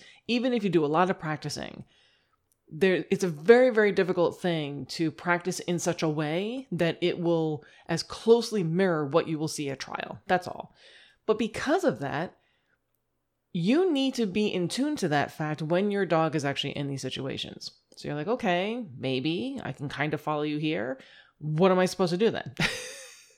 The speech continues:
Well, there's a couple things you could do. You could see, again, going into your training hat, are there ways that you can help your dog feel more at ease?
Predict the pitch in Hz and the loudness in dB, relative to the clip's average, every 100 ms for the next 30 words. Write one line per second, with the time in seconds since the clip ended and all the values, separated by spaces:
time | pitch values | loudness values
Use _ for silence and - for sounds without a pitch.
0 | - - _ - 180 160 - - - - | -8 -8 _ 0 2 2 -2 -12 -8 -2
1 | 262 330 370 311 226 170 156 147 131 - | 0 2 2 2 2 2 0 -2 -4 -8
2 | - - - - _ 196 214 220 - 233 | -12 -20 -20 -20 _ 0 2 -2 -2 -4
3 | 233 233 233 - _ _ 196 143 175 180 | -4 -4 -6 -10 _ _ 0 2 2 2
4 | 233 196 190 185 165 175 208 226 220 165 | 2 2 2 0 -2 -2 0 -2 -2 -6
5 | 160 147 143 147 - 190 190 202 185 175 | -4 -6 -6 -8 -4 0 2 4 4 2
6 | 196 220 233 214 208 185 170 170 170 175 | 2 0 -2 -2 -2 -2 0 -2 0 0
7 | 156 147 139 160 147 143 156 - 302 208 | 2 0 0 -2 -2 0 -2 -2 -4 -2
8 | - - | -4 -8